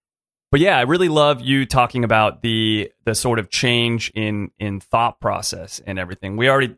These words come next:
talked about that a little bit at the beginning of the interview, but I guess talk about that more of, of getting into, getting really into raw denim and how it maybe appro-, it changed your approach at the way that you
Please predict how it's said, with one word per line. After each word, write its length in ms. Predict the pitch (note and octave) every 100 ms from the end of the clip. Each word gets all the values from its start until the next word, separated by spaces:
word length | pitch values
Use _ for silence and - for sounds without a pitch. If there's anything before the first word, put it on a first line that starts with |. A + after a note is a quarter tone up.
| _
talked 220 | - A2+ -
about 160 | G#2+
that 140 | G#2 G2+
a 40 |
little 180 | G#2+ G2+
bit 120 | G#2
at 100 | G2+
the 60 | F2+
beginning 400 | G2+ C#3+ E3+ C3+
of 60 |
the 140 | G2+ G#2
interview, 460 | G2+ F#2 G2 G2 F2+
but 100 | A2
I 40 |
guess 160 | B2+ F3
talk 180 | F#3 F3
about 200 | D#3+ C#3
that 140 | A#2+
more 320 | A2+ A#2 A2+
of, 160 | G#2 F#2+ _ -
of 180 | A2
getting 300 | G#2+ B2+ B2
into, 680 | A#2 A2+ - A#2 A2 G#2+ G#2 _ _
getting 200 | F#3+ D3
really 340 | D3+ F3 E3
into 200 | C3 A#2+ B2
raw 200 | A#2 A2
denim 380 | A2+ A2+ A2 -
and 160 | A2+
how 480 | G#2+ A#2 A#2 A#2 A2+ - _ _ B2
it 140 | A#2+
maybe 300 | B2 B2 A#2+
appro-, 380 | - - B2 A#2+
it 140 | A#2+
changed 440 | - D#3 D#3 C#3 C3+
your 220 | C3 B2+
approach 480 | A2+ - B2+ B2 B2
at 80 |
the 80 | A#2
way 200 | A2+ A#2
that 120 | A2
you 380 | F2 A2 G#2+ G#2+